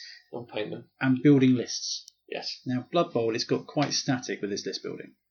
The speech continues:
Speaker 1: You're very rigid in what you
Speaker 2: 'Cause,
Speaker 1: can
Speaker 2: like,
Speaker 1: do.
Speaker 2: "Well, you know, I'm gonna take orcs, which means I do need two boxes,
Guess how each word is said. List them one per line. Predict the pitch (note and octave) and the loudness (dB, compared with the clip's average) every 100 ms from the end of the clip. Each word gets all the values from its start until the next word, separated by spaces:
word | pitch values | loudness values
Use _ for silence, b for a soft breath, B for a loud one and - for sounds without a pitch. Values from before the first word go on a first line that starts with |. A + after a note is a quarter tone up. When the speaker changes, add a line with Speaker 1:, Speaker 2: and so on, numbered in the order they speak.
| _ _ b b - | _ _ b b -12
Speaker 1:
You're | B2 A2+ A2 | -8 -8 -4
very | A2+ A#2 A2+ G#2+ | 2 4 4 0
rigid | G2 G2 - B1+ | -2 -4 -4 -8
in | G#2 F#2+ | -8 -8
what | |
you | - | -6
Speaker 2:
'Cause, | A2+ A2 | -6 -4
Speaker 1:
can | G#2+ | -6
Speaker 2:
like, | A2 | -4
Speaker 1:
do. | |
Speaker 2:
"Well, | B2+ B2+ B2 | 0 2 2
you | A#2 | -2
know, | A2+ A2+ | -6 -8
I'm | A2+ | -8
gonna | A2+ A2+ | -8 -8
take | B2 A2+ | -6 -6
orcs, | A#2 A2+ - - | -2 -4 -4 -6
which | - | -8
means | G#2+ G#2+ - - | -8 -8 -8 -10
I | - | -10
do | A#2 C3+ | 0 2
need | G#2 G2 - | 2 -4 -6
two | G2+ | -6
boxes, | F#2+ G2 - G2 - | -6 -8 -8 -6 -6